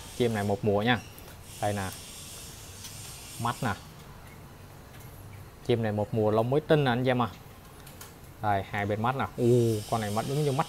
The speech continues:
trắng luôn anh chị em à. Trời ơi, nè, coi nè, coi cái mắt nè, anh chị em thấy cái mắt không? Trời ơi, con này giống đột biến vậy anh chị em à. Dã man chưa? Để em chụp hình nó cái đã.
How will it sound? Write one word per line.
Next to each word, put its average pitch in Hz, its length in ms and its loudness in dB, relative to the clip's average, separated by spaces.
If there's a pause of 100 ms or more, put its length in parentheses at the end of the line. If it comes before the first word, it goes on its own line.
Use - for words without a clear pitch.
trắng 262 280 4
luôn 214 100 8
anh 151 160 4
chị 127 80 6
em 135 120 4
à. 147 60 4 (1120)
Trời 135 540 2
ơi, 170 480 2
nè, 143 80 -2 (120)
coi 143 120 2
nè, 135 60 2 (100)
coi 131 100 2
cái 147 80 0
mắt 175 160 2
nè, 180 60 -2
anh 131 160 0
chị 131 100 2
em 127 100 2
thấy 139 120 2
cái 160 100 0
mắt 170 100 0
không? 180 120 2 (3500)
Trời 104 160 4
ơi, 135 540 6 (100)
con 123 100 -2
này 113 140 0
giống 135 160 2
đột 127 180 4
biến 135 240 10
vậy 175 80 4
anh 147 120 0
chị 147 80 2
em 131 100 2
à. 120 60 0 (1600)
Dã 123 200 -2
man 160 180 0
chưa? 165 160 6 (840)
Để 104 60 -2
em 120 100 0
chụp 117 160 0
hình 104 140 0
nó 123 120 -2
cái 120 160 -2
đã. 120 80 -4